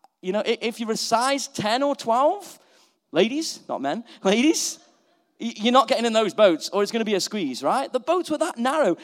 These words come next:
and they went to get in the boat, and they, and they were so narrow, so light, they could just pick 'em up. They were, they were probably about thirty foot long, and they picked 'em up with one hand and walked and put them gently on the water.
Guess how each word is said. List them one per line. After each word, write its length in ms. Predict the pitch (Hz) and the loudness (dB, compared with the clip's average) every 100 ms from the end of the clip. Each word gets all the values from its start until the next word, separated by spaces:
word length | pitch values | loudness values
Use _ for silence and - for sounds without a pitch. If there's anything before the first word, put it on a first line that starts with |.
| - | -2
and 120 | 262 | 0
they 80 | 285 | 4
went 220 | 294 370 330 | 4 2 -2
to 60 | |
get 200 | 277 285 | 0 0
in 80 | 285 | 0
the 60 | 269 | 2
boat, 260 | 302 262 | 6 6
and 100 | 240 | 4
they, 60 | 262 | -2
and 180 | 262 285 | -2 -2
they 40 | |
were 100 | 285 | -2
so 500 | - - - 330 330 | -4 -4 0 2 2
narrow, 640 | 311 311 294 220 147 180 220 - | 0 0 2 2 4 2 0 -6
so 420 | - - 330 320 | -2 2 2 2
light, 380 | 294 277 214 180 | 0 -2 -2 -4
they 60 | |
could 160 | 196 220 | -8 -10
just 140 | 240 | -8
pick 180 | - 262 | -8 -6
'em 60 | 233 | -6
up. 100 | - | -6
They 60 | |
were, 140 | 320 359 - _ - | -8 -8 -14 _ -6
they 60 | |
were 120 | 294 | -6
probably 400 | 294 330 339 349 | -4 -2 0 0
about 440 | 294 - - 185 - | -2 -4 -4 -4 -2
thirty 380 | 302 302 302 220 | 2 2 0 -8
foot 280 | - 294 | -4 -4
long, 280 | 240 285 214 | 4 4 4
and 80 | 165 | 2
they 60 | 175 | 0
picked 200 | 277 - | -4 -4
'em 80 | |
up 80 | 277 | -2
with 120 | 175 | -2
one 180 | 165 208 | 0 -2
hand 300 | 214 214 175 | -2 -6 -4
and 120 | 165 | -6
walked 460 | 175 233 185 - - - - | -2 0 0 -2 -14 -16 -14
and 160 | - - | -12 -6
put 300 | 233 277 175 | -4 -4 -2
them 240 | 170 147 - _ - | -4 -4 -12 _ -6
gently 320 | 208 202 160 | -4 -4 -4
on 160 | 147 160 | -6 -4
the 80 | |
water. 400 | 156 170 160 151 | -2 -2 -2 -6